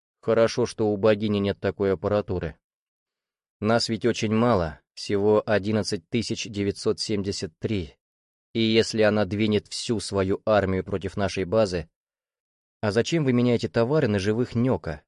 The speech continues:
Чтобы пополнить ваши ряды? Верно. Сначала мы находим пожилых Нёка, тех, кто хотел бы стать Танкё, потом производим обмен. Тенаками каждый раз надеется проследить наш путь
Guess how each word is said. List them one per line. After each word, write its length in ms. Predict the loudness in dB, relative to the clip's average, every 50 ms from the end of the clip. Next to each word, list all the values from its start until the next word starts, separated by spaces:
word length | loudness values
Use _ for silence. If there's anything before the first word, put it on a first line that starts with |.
| _ _ _ _ _
Чтобы 320 | _ -6 -6 -4 -2 -2 -2
пополнить 460 | -2 -4 0 0 0 0 0 -2 0
ваши 240 | -2 0 0 0 0
ряды? 340 | 0 0 -2 -2 -4 -6 _ _ _ _ _ _ _ _ _ _ _ _ _ _ _ _ _ -4
Верно. 580 | -2 2 2 4 4 2 0 -2 -6 -8 -12 _ _ _ _ _ _
Сначала 460 | -10 -6 -4 -4 -2 0 2 2 4
мы 100 | 4 4
находим 600 | 2 0 0 0 0 0 2 2 2 0 0 -2 _ _ _ _
пожилых 580 | -2 -2 0 2 0 0 2 0 -2 -2 -2 -2
Нёка, 540 | -2 0 0 0 -2 -4 -8 -12 -12 -14 _ _ _ _ _ _ _ _ _ _ _ _ _ _ _ _ _
тех, 240 | -2 -2 -2 -2 -2
кто 160 | -6 -6 -2
хотел 360 | -2 -2 -2 0 -2 -2 -2
бы 120 | -2 -4
стать 260 | -6 -4 -4 -4 -4 -4 _
Танкё, 500 | -4 -4 -4 -4 -4 -4 -2 -2 -2 -4 -10 _ _ _ _ _
потом 400 | -6 -6 -2 -2 -2 -2 -2 -2
производим 520 | -2 -2 -2 0 2 0 0 2 0 -2
обмен. 440 | -2 -2 -4 -4 -6 -6 -6 -8 -14 _ _ _ _ _ _ _ _ _ _ _ _ _ _ _
Тенаками 500 | 0 0 2 0 0 0 0 2 2 0
каждый 420 | 0 2 2 2 2 2 2 2 4
раз 240 | 4 2 2 2
надеется 520 | 0 0 0 0 2 0 0 0 -2 -4 -2
проследить 680 | -2 -2 -2 -2 -2 -4 -4 -2 0 -2 -2 -2 _
наш 300 | -2 -2 -2 -2 -6 -12
путь 440 | _ -2 -2 -2 -2 -4 -8 -16